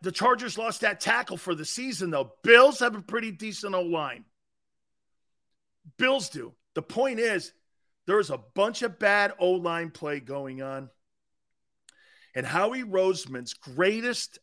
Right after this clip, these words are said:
achievement has been building that O-line with those players that he and Jeff Stoutland have added to the mix. I'm gonna tell you this, too.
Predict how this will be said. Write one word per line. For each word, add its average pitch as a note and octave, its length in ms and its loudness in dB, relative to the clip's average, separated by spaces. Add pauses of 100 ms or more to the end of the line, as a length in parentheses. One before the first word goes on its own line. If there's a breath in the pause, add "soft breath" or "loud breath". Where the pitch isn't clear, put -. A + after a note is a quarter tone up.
achievement C3+ 760 -4 (640)
has F#3 200 0
been F#3 380 -4
building G#3 420 2
that F3+ 340 2
O-line D3 800 0 (560)
with B2 160 -8
those E3+ 260 0
players E3 580 0 (340)
that B2 140 -8
he G#3+ 520 -6
and D#3+ 100 -8
Jeff F3 260 0
Stoutland C#3+ 600 -2 (240)
have - 180 -6 (100)
added D3+ 360 2
to D3+ 120 -6
the C#3 120 -4
mix. C#3 400 -8 (180)
I'm G#3 160 0
gonna D4+ 200 -2
tell A3 240 -2
you F#3 160 2
this, E3+ 200 0
too. E3+ 340 0